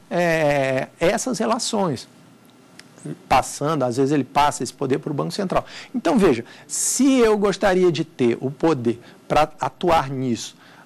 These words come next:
ah, no âmbito do Conselho Monetário Nacional, imagine com relação à formulação legislativa, né, ah, do sistema financeiro. Então, a,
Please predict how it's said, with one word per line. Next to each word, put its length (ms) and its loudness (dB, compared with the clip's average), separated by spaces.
ah, 240 2
no 180 2
âmbito 280 0
do 120 0
Conselho 460 -2
Monetário 460 0
Nacional, 520 -2
imagine 840 0
com 120 -6
relação 560 0
à 60 2
formulação 760 0
legislativa, 1000 0
né, 280 2
ah, 520 2
do 180 0
sistema 400 0
financeiro. 560 -6
Então, 440 -2
a, 140 2